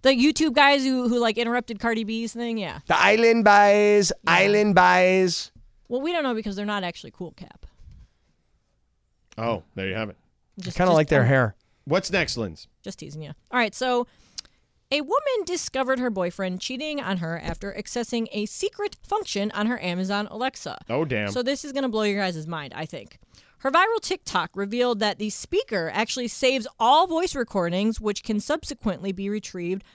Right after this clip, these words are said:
Speaker 1: on a computer. The clip shows this woman accessing her Alexa voice history before scrolling down to a suspicious recording captured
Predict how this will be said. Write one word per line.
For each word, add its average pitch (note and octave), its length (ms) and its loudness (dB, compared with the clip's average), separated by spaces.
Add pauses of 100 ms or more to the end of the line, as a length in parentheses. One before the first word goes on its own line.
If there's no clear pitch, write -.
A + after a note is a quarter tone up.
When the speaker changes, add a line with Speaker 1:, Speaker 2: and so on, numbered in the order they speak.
(120)
Speaker 1:
on G3 140 -2
a A3 60 -2
computer. C#4+ 560 -2 (600)
The - 100 -6
clip B4 260 -4
shows F4+ 320 -4
this C#4+ 180 -4
woman A3 440 0 (200)
accessing E4 540 -4
her C#4+ 120 -2
Alexa A#3+ 380 -2
voice A3 220 -2
history F#3 380 -6
before G3 280 -6
scrolling C4 460 -2
down G#3 220 0
to A3 120 -6
a G3 100 -2
suspicious D#4+ 600 -8
recording B3 480 -4
captured G#3 520 -4